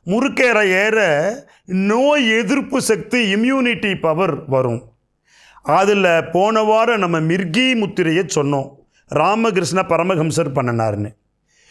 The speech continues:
இப்போ நீரிழிவு நோய்க்கு நீர் சத்து காரணம், அதற்கு ஜலமுத்திரை. கன்னியாகுமரியில திருவள்ளுவர்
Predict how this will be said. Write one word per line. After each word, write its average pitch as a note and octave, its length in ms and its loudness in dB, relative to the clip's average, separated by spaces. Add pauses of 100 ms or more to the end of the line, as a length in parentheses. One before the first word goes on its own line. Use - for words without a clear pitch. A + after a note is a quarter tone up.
(180)
இப்போ G#3+ 320 2 (240)
நீரிழிவு B3 680 2
நோய்க்கு G3+ 580 0 (920)
நீர் C4+ 420 2
சத்து A#3 500 0 (840)
காரணம், D3+ 540 2 (140)
அதற்கு F3 400 0
ஜலமுத்திரை. D#3+ 840 0 (640)
கன்னியாகுமரியில G#3+ 1080 2 (720)
திருவள்ளுவர் G#3+ 800 0